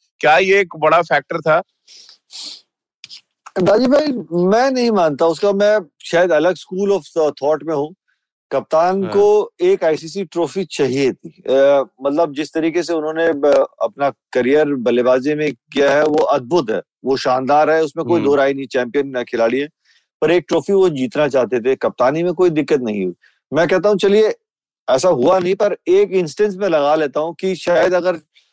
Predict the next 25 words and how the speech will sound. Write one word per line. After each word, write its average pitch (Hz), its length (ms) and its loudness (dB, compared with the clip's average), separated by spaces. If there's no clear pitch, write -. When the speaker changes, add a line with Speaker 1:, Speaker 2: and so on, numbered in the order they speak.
Speaker 2:
वहाँ 151 240 -2
ड्रेसिंग 147 320 -2
रूम 165 180 0
में 170 140 0
या 156 100 2
डगआउट 143 460 0
में 156 300 0
आप, 123 480 -2
अ, 135 440 2
उस 147 200 -4
तरीके 165 300 2
से 165 100 0
योगदान 151 420 2
नहीं 156 140 -2
दे 151 160 2
रहे 156 100 2
ब-, 131 220 -2
बतौर 139 300 -2
कोच, 147 240 -2
जिस 127 160 -6
तरीके 143 220 0
से 143 80 -10
देना 127 280 0
चाहिए 135 220 0
था। 139 180 -4